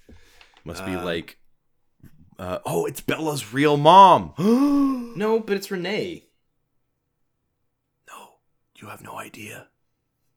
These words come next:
Speaker 1: Stephenie Meyer just dropped a bomb on us, dude.
Speaker 2: You think that this is, like, a crazy, like, Easter egg?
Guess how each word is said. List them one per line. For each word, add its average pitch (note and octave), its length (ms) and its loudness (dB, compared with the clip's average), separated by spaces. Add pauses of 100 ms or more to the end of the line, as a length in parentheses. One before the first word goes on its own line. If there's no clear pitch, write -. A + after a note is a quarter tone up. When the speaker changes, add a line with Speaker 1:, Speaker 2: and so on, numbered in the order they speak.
(240)
Speaker 1:
Stephenie A2 340 -4
Meyer G2 220 0
just F#2+ 180 -8
dropped G2+ 240 -2
a E2 80 -8
bomb F2+ 460 -4
on D#2 100 -10
us, - 200 -16
dude. F2+ 260 -8 (1300)
Speaker 2:
You A#2 120 -10
think B2+ 220 -10
that A2 140 -10
this G#2+ 200 -8
is, A2 140 -12
like, G#2+ 300 -12 (1900)
a G#2+ 80 -16
crazy, G#2+ 520 -8
like, G2 260 -10
Easter G#2+ 400 -10
egg? A#2+ 280 -10